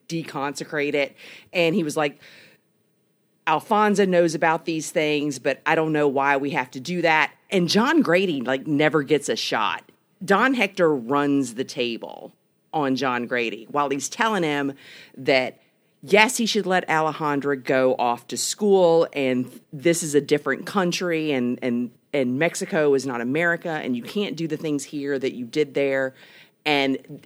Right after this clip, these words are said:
it's an, it's an idea about French thinking, and French thinking messes things up. And you have to live in the country that you're in.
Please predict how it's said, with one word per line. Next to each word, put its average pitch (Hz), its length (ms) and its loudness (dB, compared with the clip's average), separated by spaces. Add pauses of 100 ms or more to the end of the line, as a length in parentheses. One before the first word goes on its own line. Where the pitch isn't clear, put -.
it's 165 220 0
an, 151 220 2
it's 143 160 -4
an 147 100 -8
idea 156 420 2
about 139 300 0
French 139 420 -2
thinking, 107 520 -4
and 131 160 -6
French 156 320 -2
thinking 135 500 0
messes 123 400 -2
things 110 300 -6
up. - 260 -6 (560)
And 143 380 2
you 143 160 0
have 160 320 -4
to 160 80 -4
live 127 480 0
in 117 120 -4
the 120 60 -4
country 120 460 -6
that 113 180 -6
you're 127 140 -4
in. 90 340 -8